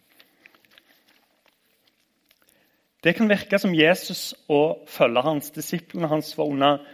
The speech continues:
nøye observasjon av disse skrift-, disse fariseerne.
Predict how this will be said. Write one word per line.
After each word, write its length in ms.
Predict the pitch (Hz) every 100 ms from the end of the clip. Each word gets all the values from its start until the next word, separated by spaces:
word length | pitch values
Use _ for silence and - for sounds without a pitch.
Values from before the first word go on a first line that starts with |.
| -
nøye 540 | 165 165 180 127 117 127
observasjon 920 | - - - 143 147 - 147 160 175
av 160 | 143 135
disse 380 | - - 139 135 - - _
skrift-, 720 | - 160 - - _ _ - _ -
disse 200 | 143 156
fariseerne. 760 | - 147 143 147 147 160 131